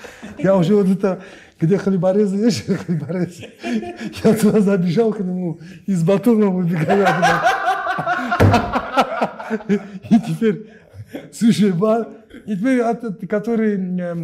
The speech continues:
мы же типа курсанты, и который стоит такой, знаешь, у него как-то голова чуть маленькая, тело большое, а то ж голова маленькая, вообще какой кабан, кажется, он. И он говорит: «А ну, позашёл, строй обратно, встал!» Так.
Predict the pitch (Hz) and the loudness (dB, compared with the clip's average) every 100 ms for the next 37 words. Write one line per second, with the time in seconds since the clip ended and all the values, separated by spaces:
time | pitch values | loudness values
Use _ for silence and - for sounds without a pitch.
0 | 147 143 160 185 190 165 175 175 156 185 | -10 -10 -2 0 0 -2 -4 -6 -4 -6
1 | 170 226 220 185 160 160 165 185 170 - | 0 0 2 -2 -6 -6 -8 -6 -6 -4
2 | 180 202 202 151 156 170 127 160 160 139 | -4 -4 -6 -6 -6 -4 -4 -4 -6 -6
3 | 147 139 135 147 165 165 165 139 156 208 | -8 -8 -2 2 2 0 -4 -8 0 2
4 | 226 160 139 160 165 135 143 151 - 233 | 0 -2 -6 -4 -4 -2 -4 -4 0 0
5 | 175 - - _ - - 156 175 175 202 | 0 -8 -20 _ -8 -4 0 2 4 4
6 | 190 226 233 185 165 160 - 202 165 - | 4 4 4 2 0 -2 -2 -2 -4 -8
7 | 135 123 135 - 131 156 143 127 113 107 | -14 -10 -10 -8 -6 -6 -8 -10 -14 -14
8 | 110 107 107 104 _ _ 127 123 - _ | -16 -16 -16 -18 _ _ -14 -14 -18 _
9 | _ _ - 175 196 175 - 180 196 214 | _ _ -8 -2 0 0 0 2 4 4
10 | 214 185 165 180 - 208 - 208 214 190 | 2 0 0 -2 0 -2 -2 2 4 4
11 | 208 185 190 190 226 208 180 143 127 113 | 2 2 -2 2 4 4 4 0 -8 -14